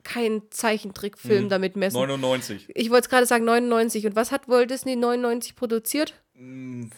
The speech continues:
Speaker 2: war das schon König der Löwen oder war das später?
Speaker 1: Keine Ahnung, aber egal. Jeder Disney-Film ist, die, die, die normalen, also Mickey Mouse jetzt mal abgesehen, die sind ja eher stilistisch-,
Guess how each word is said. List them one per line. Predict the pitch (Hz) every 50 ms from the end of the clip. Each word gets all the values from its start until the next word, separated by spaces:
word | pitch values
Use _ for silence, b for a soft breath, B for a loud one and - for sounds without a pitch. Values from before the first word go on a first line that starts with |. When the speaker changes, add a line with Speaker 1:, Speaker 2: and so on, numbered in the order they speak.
| - -
Speaker 2:
war | - 110
das | 120 123
schon | 120 - 131
König | 110 135 139 127
der | 131 123
Löwen | 113 127 151 175 190
oder | 180 165 156
war | 147 135
das | 131 120
später? | - - 113 110 107 107 107 _ _ _ _ _ _ _ _ _ _ _ _ _ _ _ _ _ _ _ _ _ _
Speaker 1:
Keine | - 240 254 240 233 214
Ahnung, | 220 220 220 208 208 202
aber | 202 196 208 190
egal. | 214 233 233 233 214 196 -
Jeder | - 208 208 220 247 254 254 247 254
Disney-Film | 247 233 233 233 - 240 226 233 - 226 226 220 220 214
ist, | - - 208 196 - - - _ _ _ _ _ _ _ _ _ _ _ _ _ -
die, | 226 208 214
die, | - 208 202 202
die | 208 208
normalen, | 196 202 196 202 196 208 220 233 240
also | 208 202 196 202
Mickey | 202 202 208 208 -
Mouse | 208 190 196 202 202
jetzt | 190 - -
mal | 202 185 180 180
abgesehen, | 208 - - 226 214 - 220 220 214 220 208
die | - 208
sind | 196 202 202 196
ja | 185 180
eher | 185 196 196 190 185
stilistisch-, | 185 - - - 196 190 226 220 - - 220